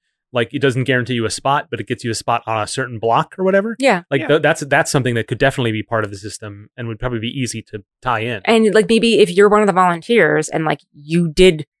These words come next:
Speaker 2: you participated, like, as in, like, your phone was responsible for pick, like, was there when you picked up a trash bag, um, and your team did well, like, you could pick your own reward. So maybe it gives you a few different options, like States Park Pass
Speaker 1: Yeah.
Speaker 2: or a parking voucher or,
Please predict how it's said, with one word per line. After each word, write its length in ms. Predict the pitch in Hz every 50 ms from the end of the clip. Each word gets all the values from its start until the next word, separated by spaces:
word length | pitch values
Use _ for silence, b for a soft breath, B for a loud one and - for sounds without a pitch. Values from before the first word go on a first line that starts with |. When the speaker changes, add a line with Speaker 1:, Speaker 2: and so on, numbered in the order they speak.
| _ _ _
Speaker 2:
you 140 | 185 208 202
participated, 960 | 190 208 214 202 226 220 - 214 196 165 185 170 160 156 151 156 151 156 175 _ _ _ _
like, 200 | - 147 156 - _
as 160 | - 156 147
in, 160 | 160 156 151
like, 160 | 156 151 143 -
your 340 | - 139 139 143 156 160 160
phone 380 | - - 190 180 170 165 160
was 100 | 156 160 165
responsible 540 | 156 156 - - 160 156 151 160 156 160 156
for 140 | - 165
pick, 220 | - - - - -
like, 140 | - 151 - _
was 140 | 170 151 147
there 400 | 180 180 165 151 147 151 156 - _ _ _
when 120 | 156 147
you 80 | 151 151
picked 200 | - 175 160 -
up 80 | 170 -
a 40 | 175
trash 300 | - 208 202 190 170 -
bag, 320 | - 151 151 147 147 147 _ _ _ _ _ _ _ _ _ _ -
um, 260 | 170 160 156 147 147
and 140 | - 165 165
your 120 | 165 165 160
team 240 | - - 190 175
did 160 | 170 170 151 156
well, 440 | 151 175 196 196 156 160 151 156
like, 220 | - - 165 160 - _
you 260 | 165 180 180 180 165
could 220 | - - 185 156 -
pick 160 | - - -
your 100 | - 202
own 120 | 247 294 285
reward. 420 | 196 147 - - - - - -
So 100 | - 170
maybe 220 | 170 175 170 175
it 80 | 170 156
gives 140 | 180 160 160
you 60 | 165
a 20 |
few 100 | 156 -
different 220 | 160 160 170 175 180
options, 280 | 190 - - - -
like 160 | - - - -
States 320 | - - 135 135 - -
Park 260 | - - 320 320 - _
Pass 380 | - - - - 156 - - -
Speaker 1:
Yeah. 140 | - - 151
Speaker 2:
or 100 | 160 175
a 40 | -
parking 800 | - - 294 294 - 247 233 214 196 190 175 170 170 170 170 156
voucher 500 | - 165 151 147 - - 143 143 151 143
or, 480 | - - 175 175 175 175 170 165 165 -